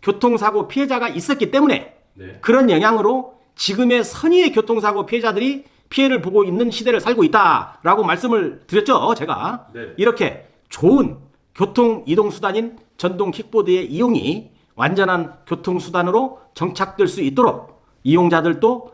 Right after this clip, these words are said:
Speaker 1: 많은 노력을 해주시라는 차원에서 이 영상을 촬영하게 된 것입니다. 자, 김 피디님, 오르막길이 있으면 말이죠. 내리막길이 있습니다.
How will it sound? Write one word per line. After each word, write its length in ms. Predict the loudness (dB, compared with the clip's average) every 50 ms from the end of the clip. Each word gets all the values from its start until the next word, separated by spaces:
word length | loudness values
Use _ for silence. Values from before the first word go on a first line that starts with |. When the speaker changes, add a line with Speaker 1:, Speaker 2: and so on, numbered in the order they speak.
| _ -12
Speaker 1:
많은 420 | -6 -4 -2 2 2 2 2 2
노력을 480 | 2 2 2 2 0 0 -4 -6 -10 -16 _ _ _ -6
해주시라는 560 | -4 -4 -4 -4 -2 0 2 2 2 2 0
차원에서 720 | -2 -2 -2 0 0 0 0 -2 -4 -10 -10 -14 -16 -20 _ _ _ _ -8
이 180 | -6 -4 -2 -2
영상을 480 | -2 -4 -6 -8 -8 -8 -10 -12 -14 -18 _ _ -14
촬영하게 460 | -8 -6 -4 -4 -4 -4 -4 -4 -2
된 100 | 0 0
것입니다. 500 | 0 0 0 0 -2 -4 -6 -12 -14 -16 _ _ _ _ _ _ _ _ _ _ -4
자, 260 | -2 -2 -2 -4 -6 -8
김 100 | -6 -4
피디님, 420 | -2 -2 0 0 -2 -4 -6 -14 _ _ _ _ _ _ _ _ _ _ -4
오르막길이 580 | 0 2 4 6 6 4 4 2 -2 -4 -2
있으면 280 | -2 -4 -4 -2 -4 -4
말이죠. 460 | -4 -6 -10 -10 -10 -12 -12 -14 -12 -8
내리막길이 440 | -4 0 0 2 2 0 0 -2 -6
있습니다. 580 | -6 -6 -8 -8 -8 -8 -8 -10 -12 -14 -18